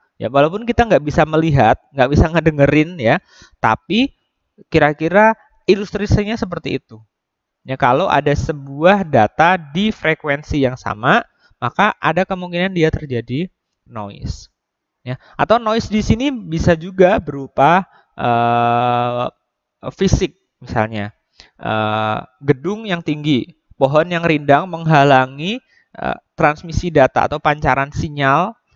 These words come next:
elektro, eh, magnetik misalnya, kalau kita menggunakan wireless, kehalingan gedung, nggak ada sinyal, ya. Misalnya kalian di, eh, di Gunadarma nih, misalnya lagi, kita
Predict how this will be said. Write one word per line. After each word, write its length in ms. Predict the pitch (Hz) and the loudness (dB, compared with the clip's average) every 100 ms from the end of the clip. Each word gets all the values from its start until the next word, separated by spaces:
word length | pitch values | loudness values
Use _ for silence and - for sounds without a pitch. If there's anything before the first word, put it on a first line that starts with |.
| _ - | _ -4
elektro, 640 | 127 127 - - 156 190 _ _ _ _ | 0 0 -2 -6 -6 -6 _ _ _ _
eh, 920 | - 120 117 113 113 113 113 113 113 117 | -8 -6 -4 -2 -2 -2 -4 -4 -4 -4
magnetik 520 | 123 135 131 - 135 | -4 -2 -4 -4 -8
misalnya, 400 | 117 113 98 107 | -6 -6 -6 -12
kalau 200 | _ 110 113 | _ -2 0
kita 160 | 120 117 | -4 -4
menggunakan 380 | 113 110 117 113 | -6 -12 -12 -8
wireless, 440 | 104 107 107 - _ _ | -6 -4 -4 -6 _ _
kehalingan 560 | 139 139 139 143 147 156 | 0 2 2 2 -4 -4
gedung, 400 | 143 151 120 101 _ _ _ _ _ _ _ _ _ _ | -4 -4 -10 -14 _ _ _ _ _ _ _ _ _ _
nggak 180 | 123 107 117 | 2 2 2
ada 60 | |
sinyal, 420 | - 127 127 110 98 107 _ - | -2 -2 0 0 0 -8 _ -8
ya. 320 | 98 110 131 _ - _ | -4 -4 -6 _ -20 _
Misalnya 260 | - 117 127 | -8 -4 -2
kalian 240 | 127 147 160 | 0 0 2
di, 160 | 143 139 143 147 143 135 - _ _ _ | 2 4 4 4 2 0 -4 _ _ _
eh, 540 | 117 120 120 117 117 117 - _ _ _ _ _ _ _ | 0 2 4 2 2 -2 -10 _ _ _ _ _ _ _
di 120 | - 135 | -6 -6
Gunadarma 580 | 139 139 139 143 156 143 | 0 2 4 2 0 -2
nih, 100 | 127 | -4
misalnya 300 | 95 95 117 135 | -10 -4 0 0
lagi, 260 | 139 139 - | 0 -2 -2
kita 180 | 143 | 2